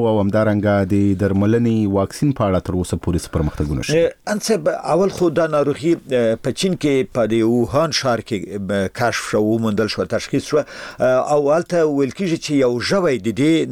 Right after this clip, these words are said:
Speaker 2: ناروغۍ سرچینه و، له یوه ژوي څخه انسان ته انتقال شوې ده. آه، دا ناروغي دقیقاً، آه، سارس ناروغي ته ورته ده چې په دوه زره دوهم او دوه زره دریم کلونو کې په چین کې خپره شوې وه. هغه هم ډېره زیاته وژونکې ناروغي وه. او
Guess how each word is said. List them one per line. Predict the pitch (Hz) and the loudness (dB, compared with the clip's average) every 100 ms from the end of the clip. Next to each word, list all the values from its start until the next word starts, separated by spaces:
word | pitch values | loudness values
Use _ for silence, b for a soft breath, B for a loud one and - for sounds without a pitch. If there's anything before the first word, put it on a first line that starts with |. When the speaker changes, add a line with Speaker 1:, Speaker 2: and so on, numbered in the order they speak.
| 113 | -2
Speaker 2:
ناروغۍ | 107 113 131 | 0 0 -2
سرچینه | 113 123 98 - 104 | -2 -4 -4 -4 0
و، | 90 | 2
له | 104 | 2
یوه | 123 120 | 2 2
ژوي | 123 - 160 | 2 2 0
څخه | - 110 113 | -2 -4 -4
انسان | 104 - 95 | -4 -4 -4
ته | 113 | -2
انتقال | 98 92 - 95 | -4 -4 -6 -6
شوې | - 85 92 | -4 -2 -2
ده. | B B B B - | B B B B 0
آه، | 131 135 | 2 2
دا | 143 175 | 0 0
ناروغي | 170 165 170 202 202 | 0 0 0 -2 -2
دقیقاً، | - 143 143 170 - 170 - - | -4 -4 -4 -4 -4 -6 -6 -2
آه، | 139 120 | 2 2
سارس | 120 - 160 180 180 - | 0 -2 0 0 0 -2
ناروغي | 131 117 123 143 | 0 0 0 -2
ته | 127 | 0
ورته | 117 160 151 | 0 0 0
ده | 113 | 0
چې | 113 - | -2 -4
په | - 107 | 0 0
دوه | 98 123 | 0 0
زره | 120 113 113 B B B - 110 | 0 0 -2 B B B -4 -2
دوهم | 110 131 127 147 151 | 0 0 0 0 2
او | 131 | 0
دوه | 127 127 | 0 -2
زره | 113 117 117 | 0 0 -2
دریم | 110 123 151 | 0 0 0
کلونو | 131 127 117 113 | -2 -2 0 -2
کې | - | -4
په | - | -6
چین | 110 - 110 | -6 -6 -6
کې | 110 | -6
خپره | - 101 101 | -4 -2 -2
شوې | - 101 95 | 0 0 0
وه. | 92 - B B | 0 -4 B B
هغه | 117 120 | -2 0
هم | 170 | 0
ډېره | 143 147 | 0 0
زیاته | 131 123 120 | 0 -4 -2
وژونکې | 120 113 117 110 - | -2 -2 -4 -6 -4
ناروغي | 101 101 104 120 | -4 -2 -2 -2
وه. | 98 B B B B B | -2 B B B B B
او | - 160 160 123 | 0 2 0 -4